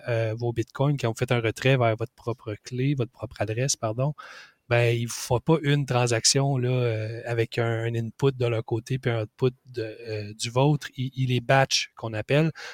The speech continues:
Donc, on peut faire plusieurs sorties, plusieurs outputs par transaction. Donc, euh, j'ai trouvé un article, une personne qui avait fait, euh, ce calcul-là,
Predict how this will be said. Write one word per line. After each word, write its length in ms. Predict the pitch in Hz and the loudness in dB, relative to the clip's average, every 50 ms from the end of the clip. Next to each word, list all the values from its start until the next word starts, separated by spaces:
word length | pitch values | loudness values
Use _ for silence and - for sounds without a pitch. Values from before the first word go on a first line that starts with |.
| - - | -8 -4
Donc, 120 | 127 127 | -2 2
on 80 | 139 135 | 2 2
peut 120 | - 139 | 2 2
faire 260 | 127 - 147 147 151 143 135 _ - | 2 4 4 6 6 4 2 _ 0
plusieurs 760 | - 170 180 170 143 131 143 143 143 151 156 156 151 139 123 - _ _ _ _ - | 2 4 4 4 4 4 4 6 6 6 6 6 4 4 2 -2 _ _ _ _ -2
sorties, 520 | - - 151 131 - - - - 156 151 | 0 2 2 2 2 0 0 0 0 -2
plusieurs 480 | - - 131 123 139 135 139 143 127 127 | -4 -4 -2 2 4 4 4 4 4 2
outputs 520 | 120 110 - - - 131 135 - _ - _ _ _ _ _ _ _ _ | 0 0 -2 -2 -2 -2 -2 -2 _ -16 _ _ _ _ _ _ _ _
par 360 | - 147 139 143 135 117 - | 4 6 6 6 4 2 -2
transaction. 720 | - - 127 123 120 120 113 107 - - - 117 110 120 127 | -6 -4 -4 -2 -2 -2 -2 -4 -4 -6 -6 -8 -10 -10 -8
Donc, 360 | 127 123 120 123 123 - - - - | -4 -2 -2 -2 -2 -6 -8 -4 -2
euh, 180 | 127 120 120 120 | 0 0 0 0
j'ai 160 | 113 117 120 | -2 -4 -6
trouvé 240 | - 120 120 147 160 | -6 -2 2 4 4
un 80 | 170 | 6
article, 500 | 160 139 - - - 165 160 - - 135 - - - | 4 4 2 2 0 0 0 0 -2 -4 -4 -4 -6
une 240 | 127 120 117 113 - | -6 -4 -4 -4 -4
personne 320 | - 113 - - 151 151 | -4 -2 -2 0 -2 0
qui 100 | 143 135 | 0 2
avait 160 | 120 113 110 | 2 2 2
fait, 180 | - - 143 139 _ - - - | 0 0 -2 -2 _ -6 -4 0
euh, 120 | 131 120 127 | 0 0 2
ce 160 | - - - | 0 0 -2
calcul-là, 800 | 123 - - 120 120 117 - 127 120 117 117 120 127 139 156 | -2 0 0 0 0 0 -2 -2 0 0 0 2 2 4 2